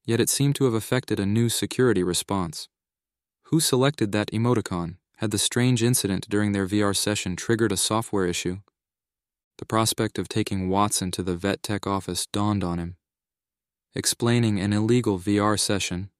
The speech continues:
with Varda warning of impending doom, was not appealing. Meanwhile, Cleo busied herself in the apartment's home office,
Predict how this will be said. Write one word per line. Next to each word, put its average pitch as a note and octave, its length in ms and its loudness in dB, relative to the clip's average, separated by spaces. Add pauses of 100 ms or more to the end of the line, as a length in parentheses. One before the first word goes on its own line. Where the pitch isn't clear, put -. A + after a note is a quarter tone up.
(140)
with F#2+ 180 -4
Varda G#2 320 2
warning G2 320 0
of F2+ 100 -2
impending F#2+ 540 -2
doom, F2 380 -2 (440)
was F#2+ 160 -2
not G2 320 2
appealing. F2+ 520 -4 (1300)
Meanwhile, G#2 540 2
Cleo B2+ 440 2
busied A2 380 2
herself F2+ 500 -2
in F#2 80 -4
the F#2 100 -2
apartment's F#2 580 -2
home G2 200 -2
office, F#2+ 560 -2